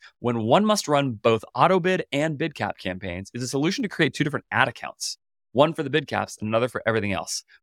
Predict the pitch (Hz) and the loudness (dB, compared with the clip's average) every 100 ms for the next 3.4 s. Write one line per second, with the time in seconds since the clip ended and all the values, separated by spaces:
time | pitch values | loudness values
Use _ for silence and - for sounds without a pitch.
0 | - 117 165 185 139 147 110 - 123 135 | 0 4 4 2 -2 -2 -4 -4 -2 0
1 | 123 104 110 - 101 92 - 90 - - | -2 0 -2 -2 -8 -12 -6 -6 -6 -8
2 | 98 104 110 101 101 - 98 98 110 - | -8 -6 -6 -4 -6 -6 -10 -10 -12 -14
3 | 92 98 98 104 | -12 -8 -8 -8